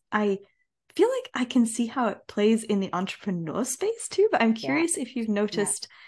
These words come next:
Speaker 1: kind of how that plays out in business owners who are taking that mindfulness practice into their work and into their business, 'cause I feel like I know how it works in the mum bit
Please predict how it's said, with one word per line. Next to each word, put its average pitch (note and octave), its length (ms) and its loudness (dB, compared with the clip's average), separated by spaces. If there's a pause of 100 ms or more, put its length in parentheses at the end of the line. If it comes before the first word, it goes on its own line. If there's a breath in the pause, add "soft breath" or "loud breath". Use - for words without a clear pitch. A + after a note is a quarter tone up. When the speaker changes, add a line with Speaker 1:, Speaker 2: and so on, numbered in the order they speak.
(320 soft breath)
Speaker 1:
kind A#3 120 4
of A3 60 4
how G#3+ 240 2
that B3 200 4
plays G#3 320 2
out G#3 300 -6
in G#3+ 180 -2
business G3 420 -4
owners F#3+ 400 -4
who G3 260 -4
are A3 220 2
taking F#3+ 340 -10
that F3+ 160 -8
mindfulness F3+ 540 -8
practice - 500 -10
into B3+ 640 0 (420 loud breath)
their F#3+ 160 -2
work F#3+ 300 -2
and F3 80 -10
into E3+ 200 -8
their D#3 120 -6
business, B3+ 460 -2
'cause - 180 -8
I - 40 -4
feel D4 160 4
like D4 160 4
I G#3+ 80 6
know G#3+ 140 4
how G3 160 -6
it - 60 -8
works - 280 -4
in F3+ 100 -2
the E3 80 -4
mum F#3 420 0
bit - 220 -6